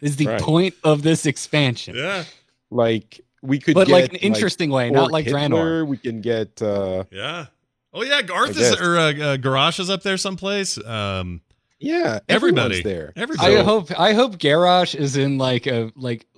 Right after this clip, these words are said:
Speaker 1: I want, like, bad Adam Sandler, Little Nicky levels of Garrosh is in hell getting pineapple shoved up his ass. That's, that's what I want.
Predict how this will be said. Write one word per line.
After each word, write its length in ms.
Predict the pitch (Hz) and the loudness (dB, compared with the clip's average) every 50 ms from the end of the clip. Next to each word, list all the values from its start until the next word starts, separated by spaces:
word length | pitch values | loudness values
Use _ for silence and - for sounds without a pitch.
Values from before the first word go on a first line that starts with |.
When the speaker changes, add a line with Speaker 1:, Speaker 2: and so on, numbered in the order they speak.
| _ - | _ -8
Speaker 1:
I 80 | 135 139 | -6 -2
want, 300 | 151 170 180 165 147 143 | 0 2 2 2 2 0
like, 240 | 139 131 120 113 104 110 _ _ _ _ _ _ _ _ - | -2 0 -2 -2 -4 -10 _ _ _ _ _ _ _ _ -8
bad 280 | - 139 147 151 160 151 | -4 -2 0 2 2 2
Adam 220 | 147 143 143 139 | 2 0 0 -2
Sandler, 380 | 135 - 151 139 139 135 131 127 | -2 -2 0 0 0 -2 -2 -2
Little 180 | 123 127 123 117 | 0 0 0 0
Nicky 340 | 120 117 120 - - 120 113 | -2 -4 -6 -6 -6 -8 -6
levels 440 | 107 113 113 110 110 110 110 101 110 | -4 -4 -4 -2 -2 -2 -4 -4 -6
of 380 | - 117 107 107 104 104 101 98 | -6 -4 -4 -2 -2 -2 -4 -6
Garrosh 480 | 104 120 131 143 151 160 160 151 - | -4 0 2 2 4 4 2 2 0
is 100 | 151 127 | 0 0
in 120 | 147 139 123 | 0 -2 0
hell 220 | 127 127 131 131 | 0 2 0 0
getting 280 | 120 - 123 120 117 110 | 0 -2 -4 -4 -4 -4
pineapple 420 | 123 120 120 117 113 110 - 110 | -2 -2 -2 -2 -4 -4 -4 -6
shoved 240 | - - 113 101 - | -4 -4 -4 -4 -4
up 120 | 101 92 | -8 -10
his 120 | - 87 98 | -10 -10 -10
ass. 260 | 95 87 82 - - | -10 -10 -10 -14 -10
That's, 280 | - 110 113 110 - - | -8 -8 -8 -8 -8 -10
that's 220 | - 127 127 120 127 | -6 -6 -4 -2 -2
what 100 | 131 120 | -2 0
I 100 | 113 110 | 0 0
want. 300 | 104 101 95 90 95 | 0 -2 -2 -4 -6